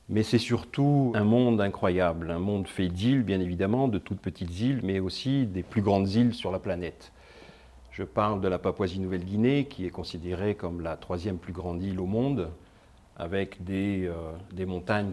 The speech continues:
qui, euh, culminent à plus de cinq mille mètres d'altitude. Et en fait, toute l'histoire de, de l'Océanie, euh, tourne autour de ces grandes îles que sont l'Australie, la Papouasie et également, euh, la Polynésie.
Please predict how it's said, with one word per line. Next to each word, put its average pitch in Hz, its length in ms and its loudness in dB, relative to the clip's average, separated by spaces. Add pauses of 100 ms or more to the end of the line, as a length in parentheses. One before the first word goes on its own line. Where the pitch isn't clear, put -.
qui, 92 340 -4
euh, 82 140 -6 (460)
culminent 120 440 6
à 95 60 -2
plus 107 160 -6
de - 40 -8
cinq 107 140 0
mille 104 160 -2
mètres 104 160 2
d'altitude. 101 680 0 (840)
Et 101 80 -4
en 107 80 -2
fait, 151 320 2
toute 117 220 -6
l'histoire 120 460 0
de, 92 500 0
de 92 140 -4
l'Océanie, 104 920 2
euh, 85 440 -2 (840)
tourne 117 240 2
autour 123 400 0
de 95 100 -2
ces 98 160 -6
grandes 95 300 -2
îles 113 160 -2
que 127 80 -4
sont 92 180 -6
l'Australie, 104 500 -2
la 95 100 -2
Papouasie 92 640 -4 (420)
et 101 140 -2
également, 98 800 0
euh, 87 640 -4
la 90 100 -2
Polynésie. 90 720 -6